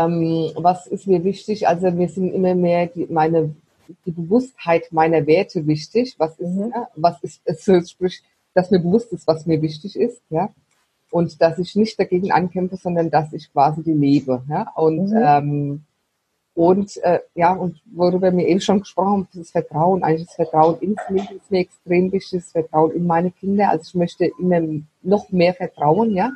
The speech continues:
Speaker 1: dass ich Vertrauen
Speaker 2: Mhm.
Speaker 1: habe. Also ich arbeite immer an mein, an meinem Vertrauen.
Speaker 2: <laughs>
Speaker 1: Und,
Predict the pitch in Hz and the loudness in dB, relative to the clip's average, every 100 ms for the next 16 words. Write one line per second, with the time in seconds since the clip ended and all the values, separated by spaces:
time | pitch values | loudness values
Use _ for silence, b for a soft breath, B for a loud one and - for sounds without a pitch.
0 | - 175 - 180 165 147 170 156 156 180 | -4 -6 -6 -6 0 2 2 0 -2 -2
1 | 170 175 160 - 160 - 175 185 202 202 | -4 -6 -10 -12 -16 -2 2 4 4 2
2 | 196 208 - 185 175 156 180 - _ 180 | -2 -2 -4 -4 -2 -4 -4 -10 _ -4
3 | 170 180 180 180 151 156 233 320 - 185 | 0 0 0 -2 2 4 2 -2 -6 -4
4 | 214 - 202 - _ _ _ _ _ 190 | -4 -2 -6 -6 _ _ _ _ _ 4
5 | 190 196 | 4 2